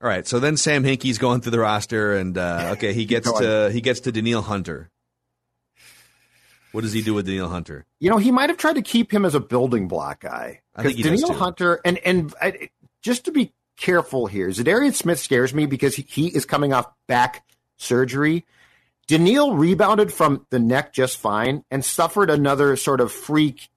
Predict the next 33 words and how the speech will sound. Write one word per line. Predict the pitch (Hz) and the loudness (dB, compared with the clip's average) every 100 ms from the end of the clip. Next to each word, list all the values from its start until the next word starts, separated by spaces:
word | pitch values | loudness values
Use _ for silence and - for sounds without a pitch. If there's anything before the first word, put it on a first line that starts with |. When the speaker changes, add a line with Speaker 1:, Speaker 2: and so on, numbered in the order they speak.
| - | -10
Speaker 2:
in-, | 143 - _ - | -10 -10 _ -4
injury, | 156 147 131 127 156 - - - - _ | -2 0 2 2 0 -4 -16 -20 -20 _
but | 165 - | -4 0
I | 175 247 | 0 2
don't | 269 254 - | 2 0 -2
think | 175 180 | -2 2
I'm | 165 147 | 2 2
that | 143 127 | 0 -2
scared | - 139 135 | -4 0 0
about | 92 92 82 | 0 -2 -4
him. | 104 73 - _ _ | -8 -10 -12 _ _
Speaker 1:
Yeah. | 90 73 - _ _ _ | -18 -16 -18 _ _ _
Speaker 2:
Like, | 131 131 | -4 -2
the | |
back | 135 180 214 - | 2 4 4 2
scares | - 151 156 151 | 0 2 2 2
me. | 165 165 147 _ _ _ _ _ _ | 2 2 -2 _ _ _ _ _ _
Hunter | 170 208 269 | -2 0 4
going | 208 165 | 4 4
into | 156 151 | 4 2
last | 139 131 - 117 | 4 2 2 0
year | 139 202 | 2 2
scared | - 254 247 | 0 0 2
me. | 285 294 - _ _ _ _ _ _ | 2 0 -4 _ _ _ _ _ _
He | - 151 | -4 2
doesn't | 202 214 - | 2 2 -2
scare | 165 170 | 0 0
me | 160 143 | 2 2
now, | 135 156 | 2 2
so | 170 151 | 0 0
I | 151 | 0
think | 190 240 - _ | 0 -2 -2 _
he | 139 | -10